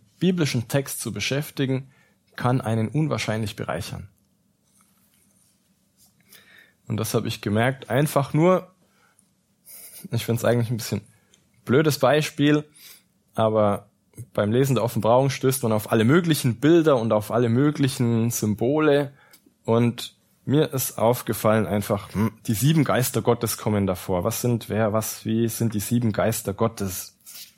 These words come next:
Heißt es schon gleich im ersten Kapitel in der Einleitung fast, Johannes an die sieben Gemeinden in der Provinz Asien.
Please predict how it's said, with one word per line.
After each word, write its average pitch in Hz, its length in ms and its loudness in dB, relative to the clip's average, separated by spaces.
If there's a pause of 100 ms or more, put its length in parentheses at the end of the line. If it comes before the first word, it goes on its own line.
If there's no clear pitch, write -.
(400)
Heißt 101 340 -2
es 110 60 -4
schon 107 200 -2
gleich 127 400 0 (720)
im 101 160 0
ersten 131 440 0
Kapitel 156 640 0 (520)
in 110 180 -4
der 98 200 0
Einleitung 120 600 2
fast, - 500 -4 (960)
Johannes 135 460 0
an 117 120 0
die 113 80 0
sieben 170 280 2
Gemeinden 127 420 2
in 123 60 -2
der 113 100 0
Provinz 131 360 0
Asien. 98 520 0